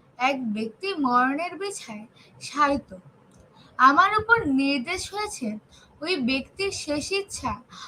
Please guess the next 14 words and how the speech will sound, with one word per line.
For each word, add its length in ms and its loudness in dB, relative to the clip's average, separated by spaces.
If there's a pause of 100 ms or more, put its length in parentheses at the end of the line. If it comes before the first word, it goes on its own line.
(160)
রুই 240 -2
মাছ 340 0
খাওয়া, 300 -8 (500)
আর 120 0
আমি 360 4
যেন 260 0
তার 200 4
আত্মীয় 640 0
হয়ে 380 -4 (440)
ওনাকে 480 2
রুই 200 0
মাছ 320 0
খাওয়াই, 300 -8 (200)
কেননা 560 0